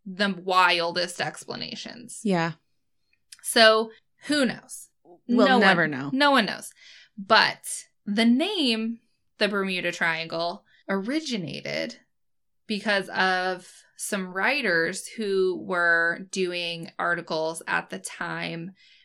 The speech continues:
Speaker 1: when people really started to notice this being an area where people, like, disappear.
Speaker 2: Mm-hmm.
Speaker 1: So author Vincent Gaddis coined the phrase Bermuda Triangle in a nineteen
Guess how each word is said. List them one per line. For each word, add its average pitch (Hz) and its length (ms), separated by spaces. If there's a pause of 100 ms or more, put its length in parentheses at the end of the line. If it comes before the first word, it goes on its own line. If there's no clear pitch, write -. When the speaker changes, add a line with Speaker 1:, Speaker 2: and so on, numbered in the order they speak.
Speaker 1:
when 208 160
people 196 360
really 180 280
started 175 380
to 190 100
notice 190 640
this 185 300
being 175 420
an 170 140
area 170 420
where 170 200
people, 156 600 (520)
like, - 340
disappear. - 760
Speaker 2:
Mm-hmm. 185 320 (380)
Speaker 1:
So 190 720 (800)
author 233 520
Vincent 202 680
Gaddis 196 800 (120)
coined 294 720
the 196 100
phrase 170 800 (140)
Bermuda 180 400
Triangle 170 580
in 185 180
a 175 60
nineteen 180 680